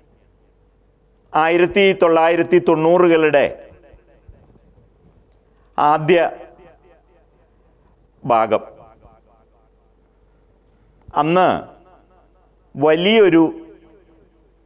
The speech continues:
വാദം ഭാരതത്തിൽ അങ്ങോളം ഇങ്ങോളം, വിശിഷ്യ കേരളത്തിൽ ഉന്നയിച്ചിരുന്നു. മുസ്ലിം രാജാക്കന്മാർ മാത്രമാണോ ക്ഷേത്രം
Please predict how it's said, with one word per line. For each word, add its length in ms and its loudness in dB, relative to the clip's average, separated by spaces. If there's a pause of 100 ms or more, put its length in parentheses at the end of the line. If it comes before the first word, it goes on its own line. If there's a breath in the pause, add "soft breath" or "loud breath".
(220)
വാദം 600 0 (1400)
ഭാരതത്തിൽ 560 0 (100)
അങ്ങോളം 360 0
ഇങ്ങോളം, 360 0 (1200)
വിശിഷ്യ 380 0 (160)
കേരളത്തിൽ 600 0 (140)
ഉന്നയിച്ചിരുന്നു. 680 -4 (1800)
മുസ്ലിം 360 0 (120)
രാജാക്കന്മാർ 760 0 (140)
മാത്രമാണോ 720 0 (160)
ക്ഷേത്രം 480 0